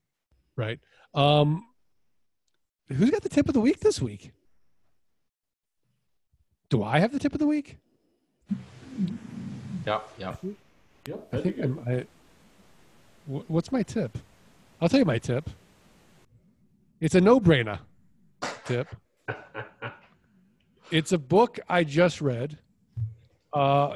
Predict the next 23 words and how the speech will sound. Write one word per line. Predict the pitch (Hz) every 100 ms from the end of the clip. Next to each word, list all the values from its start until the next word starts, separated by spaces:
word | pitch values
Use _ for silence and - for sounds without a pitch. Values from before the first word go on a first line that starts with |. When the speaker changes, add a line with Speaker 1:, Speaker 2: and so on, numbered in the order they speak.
| -
Speaker 1:
titled | - 156 170 185 185 -
Atomic | 160 - 165 190 208
Habits | - 180 190 127 - - - _ _ _ _ _ _ _
by, | 147 139 139 139 143 - _ _ _ _ _ _
did | 160
I |
talk | 156 214 -
about | 233
this | 254 226 -
as | 214 208
a |
tip? | 196 233 - _ _ _ _ _ _ _ _ _ _ _ _ _ _
If | -
I |
haven't, | 160 180 165 147 147
I | 135 127
should | - 139
have. | 110 104 - - _ -
Atomic | 143 180 208 170
Habits | 180 180 180 -
by | 139
James | 131 156 156
Clear. | - 151 143 143